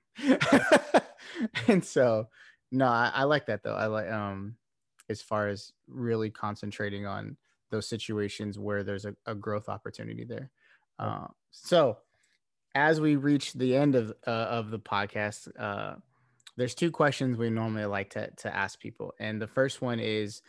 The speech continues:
Speaker 1: you know, and this is really nice for me because normally it's recruiters, right? So I'm like, "Hey, you know, what would you tell a new recruiter who's thriving, you know, whatever?" Um,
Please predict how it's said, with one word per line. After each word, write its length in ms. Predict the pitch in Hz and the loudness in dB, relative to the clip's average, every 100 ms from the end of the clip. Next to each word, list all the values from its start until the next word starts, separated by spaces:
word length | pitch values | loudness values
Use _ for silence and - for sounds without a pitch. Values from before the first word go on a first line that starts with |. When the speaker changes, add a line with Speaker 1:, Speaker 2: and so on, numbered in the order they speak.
| - - - | -20 -20 -8
Speaker 1:
you 100 | 117 | -4
know, 280 | 110 107 104 | 0 -2 -2
and 160 | 123 | 2
this 140 | 151 151 | 2 2
is 100 | 160 | 0
really 320 | 147 160 170 | 4 8 8
nice 260 | 160 175 - | 6 4 2
for 100 | 151 | 4
me 180 | 139 | 4
because 580 | 120 120 - 127 120 117 - _ _ | 4 2 4 6 6 2 -10 _ _
normally 340 | 147 180 170 160 | 4 6 8 6
it's 140 | - | 4
recruiters, 440 | 143 214 202 139 123 | 2 4 6 6 6
right? 220 | 135 165 | 6 4
So 80 | 175 | 4
I'm 60 | |
like, 140 | 170 170 | 2 6
"Hey, 320 | 269 202 147 - - | 6 8 6 2 -6
you 100 | - | 2
know, 60 | 196 | 6
what 140 | 226 | 8
would 100 | 247 | 8
you 80 | 202 | 4
tell 320 | 202 233 220 | 4 6 8
a 60 | 190 | 6
new 200 | 208 196 - | 4 2 2
recruiter 480 | 175 165 220 185 165 | 0 4 4 6 6
who's 240 | 147 - | 4 2
thriving, 520 | - 160 160 139 131 127 | 0 4 4 4 2 0
you 80 | 135 | 2
know, 100 | 117 | 4
whatever?" 460 | 120 117 107 107 - - _ - | 4 2 0 -4 -8 -20 _ 0
Um, 400 | 143 127 110 107 | 4 4 2 0